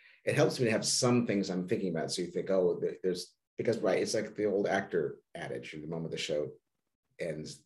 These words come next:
the actor thinks, "Well, it'll never work again." And so there's some of that with being a writer too. You think, "Oh, well,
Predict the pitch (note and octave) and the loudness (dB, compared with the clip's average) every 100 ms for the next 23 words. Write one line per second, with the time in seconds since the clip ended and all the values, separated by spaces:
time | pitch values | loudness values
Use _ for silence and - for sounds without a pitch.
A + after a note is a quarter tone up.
0 | - D2 C#2+ C#2 C#2 C#2+ - D2 D2+ C#2+ | -8 -8 -8 -10 -10 -10 -6 -6 -6 -8
1 | - - - - - _ _ - - - | -10 -10 -12 -14 -16 _ _ -20 -20 -20
2 | - - - - D#2+ D#2+ - F2 D2 - | -20 -20 -12 -6 -4 -2 -2 -2 -2 -2
3 | D2+ - - C#2 D#2+ E2 - - F#2+ E2 | -6 -10 -10 -8 0 2 2 2 0 -2
4 | E2+ F#2 D#2 C2+ | 0 0 0 -4